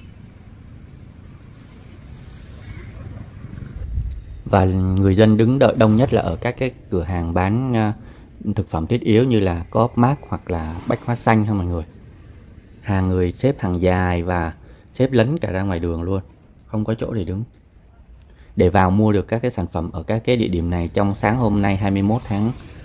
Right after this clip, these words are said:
tám thì mọi người có thể phải chờ từ một tiếng cho tới khoảng hai tiếng đồng hồ thì mới tới lượt mình vào mua nha mọi người. Tình trạng cũng diễn ra ở các cái kho lạnh bán những cái thực phẩm, ví dụ như là,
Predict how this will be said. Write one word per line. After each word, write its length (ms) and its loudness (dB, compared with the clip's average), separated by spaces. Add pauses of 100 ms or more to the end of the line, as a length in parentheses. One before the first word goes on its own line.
(220)
tám 300 0
thì 100 -4
mọi 180 -4
người 180 -4
có 120 -4
thể 140 -6
phải 240 -8
chờ 220 0 (100)
từ 280 -2
một 140 -8 (120)
tiếng 240 2 (1500)
cho 80 -4
tới 180 -2
khoảng 260 -6
hai 260 -2
tiếng 160 0
đồng 140 -2
hồ 240 -4
thì 60 -6
mới 220 -2
tới 160 0
lượt 180 -2
mình 180 -2
vào 140 -2
mua 220 0
nha 120 0
mọi 120 -2
người. 180 -6 (4000)
Tình 200 2
trạng 220 2
cũng 220 0
diễn 160 2
ra 140 6
ở 160 0
các 220 -4
cái 260 4
kho 240 2
lạnh 220 2
bán 260 0
những 120 -2
cái 80 2
thực 200 -2
phẩm, 560 0
ví 120 2
dụ 60 0
như 180 4
là, 280 0